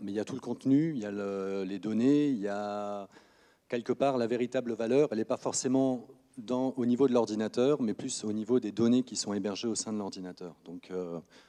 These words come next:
on va essayer d'embrasser ça de manière assez large et avec un temps relativement court. Euh, donc, présence de votre entreprise sur Internet et fait, éviter les faux pas derrière.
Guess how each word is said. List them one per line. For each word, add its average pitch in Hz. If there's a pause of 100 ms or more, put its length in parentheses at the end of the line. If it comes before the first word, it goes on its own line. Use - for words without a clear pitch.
(160)
on 104
va 101
essayer 107
d'embrasser 104
ça 123
de 117
manière 110
assez 98
large 135 (680)
et 123
avec 104
un 104
temps 127
relativement 101
court. - (880)
Euh, 117 (220)
donc, 123
présence 151
de 135
votre 123
entreprise 139
sur -
Internet 117 (200)
et 123
fait, 123
éviter 135
les 127
faux 117
pas 123
derrière. 92